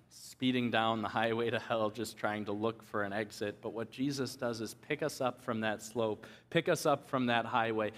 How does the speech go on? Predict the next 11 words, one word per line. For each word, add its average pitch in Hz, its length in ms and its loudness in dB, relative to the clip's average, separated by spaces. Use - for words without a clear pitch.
and 131 100 -4
he 127 100 -2
puts 175 340 -2
us 147 320 2
on 123 120 2
a 113 60 0
different 120 500 -2
slope, 92 460 -6
on 127 120 0
the 117 100 2
highway 143 760 2